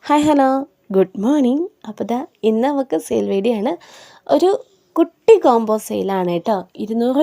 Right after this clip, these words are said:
രൂപയുടെ കോംബോയാണ് കേട്ടോ നമുക്ക് ഇന്ന് വന്നിരിക്കുന്നത്. അതിലൊരു മൂന്ന് വെറൈറ്റി റോസ് നമുക്ക് ആദ്യം തന്നെ വരുന്നുണ്ട്. പിന്നെ നമ്മുടെ യെല്ലോ ചെമ്പരത്തി ഉണ്ട്, സിംഗിൾ അല്ല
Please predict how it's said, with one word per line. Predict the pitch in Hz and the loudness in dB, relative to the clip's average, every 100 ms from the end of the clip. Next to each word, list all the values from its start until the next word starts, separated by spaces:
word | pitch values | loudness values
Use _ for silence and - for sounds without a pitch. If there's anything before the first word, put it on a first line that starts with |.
| 302 | 2
രൂപയുടെ | 226 196 190 269 240 | 2 2 2 0 0
കോംബോയാണ് | 196 180 190 214 196 185 | 0 0 -2 0 -2 -2
കേട്ടോ | 180 202 196 | -4 -6 -6
നമുക്ക് | 190 190 202 | -6 -6 -6
ഇന്ന് | 185 247 | -4 -2
വന്നിരിക്കുന്നത്. | 240 202 185 180 208 277 - - - - - | -2 -4 -6 -6 -6 -8 -16 -20 -20 -18 -8
അതിലൊരു | 220 262 269 302 - - 240 | -2 0 2 -2 -6 -6 -2
മൂന്ന് | 262 302 311 349 214 | 0 2 0 -2 -4
വെറൈറ്റി | 196 185 202 202 - 254 269 226 | -2 0 0 0 0 0 0 2
റോസ് | 196 208 220 - - - - | 2 0 -2 0 0 0 -6
നമുക്ക് | 185 175 - 190 | -6 -6 -4 -4
ആദ്യം | 175 208 226 | -4 -2 -2
തന്നെ | 220 196 | 0 0
വരുന്നുണ്ട്. | 180 190 190 196 330 - - - - - | -2 -2 -2 -2 -4 -8 -20 -20 -18 -6
പിന്നെ | 247 240 | -2 0
നമ്മുടെ | 214 202 269 - 196 | -2 -4 -6 -6 -2
യെല്ലോ | 190 196 208 226 - - | 0 2 4 2 0 -6
ചെമ്പരത്തി | 196 180 180 180 - 233 | -2 0 -2 -2 -2 0
ഉണ്ട്, | 180 208 349 - _ - | 0 -2 -4 -6 _ -8
സിംഗിൾ | 202 180 190 226 | -4 -2 -2 -2
അല്ല | 180 | -2